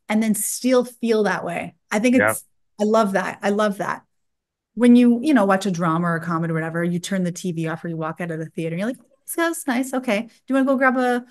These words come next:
Speaker 1: a snack or something?" "Yeah, sure." And then you're kind of, like, taken away. You might still think about it, but I love the feeling that a, a horror thriller can make you really feel
Speaker 2: Yeah.
Speaker 1: terrified. I l-, I think it's brilliant. I love that.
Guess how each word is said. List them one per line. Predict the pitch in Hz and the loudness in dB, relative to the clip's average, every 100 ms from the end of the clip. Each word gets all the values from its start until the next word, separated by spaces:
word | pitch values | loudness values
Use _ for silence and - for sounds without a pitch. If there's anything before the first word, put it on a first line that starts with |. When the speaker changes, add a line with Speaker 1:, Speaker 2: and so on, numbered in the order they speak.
| _ _ | _ _
Speaker 1:
a | 233 | -8
snack | - 262 233 262 | -4 0 0 0
or | 285 | -4
something?" | 302 294 311 | -4 -4 -2
"Yeah, | 320 | -2
sure." | 302 320 269 | -4 -2 -2
And | 170 | -2
then | 202 220 214 | -4 -4 -4
you're | 214 | -2
kind | 233 220 | 0 0
of, | 196 - | -2 -2
like, | 208 196 - | -4 -4 -8
taken | 214 214 | -8 -6
away. | 202 185 | -6 -2
You | 240 | 0
might | 320 269 | 0 0
still | - 262 | -2 -2
think | - 214 247 | -2 -2 0
about | 254 262 | 0 0
it, | 311 202 | 0 0
but | 208 | 0
I | 202 | 0
love | 202 214 226 | 2 0 0
the | |
feeling | 254 254 240 214 | -2 -2 -4 -4
that | 180 | -4
a, | 170 180 - - _ | -4 -6 -12 -18 _
a | - _ | -20 _
horror | 180 185 185 | -2 0 0
thriller | 180 - 180 190 | -4 -4 -2 0
can | 196 190 | 0 -2
make | 180 180 | -2 -4
you | 196 | -4
really | 170 190 190 185 175 _ | -2 -2 0 -2 -4 _
feel | 175 175 190 226 262 262 - - | -6 -2 0 0 -4 -6 -20 -4
Speaker 2:
Yeah. | 208 185 | -2 -2
Speaker 1:
terrified. | 180 165 - - 233 247 311 311 _ - | -2 -6 -8 -8 -6 -4 -4 -8 _ -6
I | 208 | -2
l-, | 196 175 - | -2 -2 -6
I | 190 | -8
think | 190 202 | -6 -6
it's | 160 | -6
brilliant. | 151 165 170 165 - - | -10 -8 -6 -8 -10 -6
I | |
love | 185 185 196 185 165 | -4 0 0 -2 -4
that. | 135 - | -10 -12